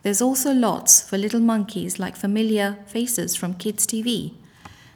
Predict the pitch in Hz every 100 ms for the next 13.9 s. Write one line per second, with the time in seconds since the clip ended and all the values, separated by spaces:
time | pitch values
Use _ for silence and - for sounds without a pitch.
0 | - 190 247 302 302 285 262 262 240 240
1 | 247 220 220 185 - - - 220 247 254
2 | 254 214 - 80 202 - 190 - 226 165
3 | 170 - - - 247 233 202 196 220 -
4 | - - - - 202 214 208 190 226 240
5 | - - - 226 220 170 175 208 - -
6 | - 220 247 240 196 170 180 185 196 185
7 | 185 214 214 185 170 156 175 220 - -
8 | - _ _ _ _ _ _ 233 240 220
9 | 185 175 185 214 - - - 208 226 208
10 | 175 180 214 214 - - _ _ - 233
11 | 240 233 220 196 180 190 185 185 - 208
12 | 214 220 196 196 170 170 170 - 180 -
13 | 208 208 202 196 190 190 175 - -